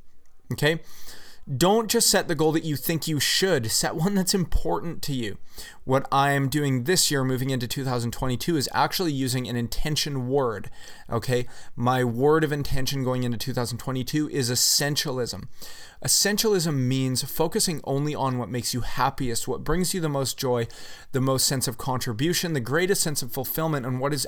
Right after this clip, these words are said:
actually most important in your life. So I can look at all of my actions and say, "Does this line up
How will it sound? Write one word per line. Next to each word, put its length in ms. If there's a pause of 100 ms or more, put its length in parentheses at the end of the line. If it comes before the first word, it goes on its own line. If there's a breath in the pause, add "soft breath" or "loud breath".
actually 420
most 320
important 480
in 220
your 120
life. 540 (640 loud breath)
So 200
I 100
can 180
look 360
at 260
all 220
of 100
my 240
actions 720 (320)
and 140
say, 180
"Does 460
this 220
line 400
up 440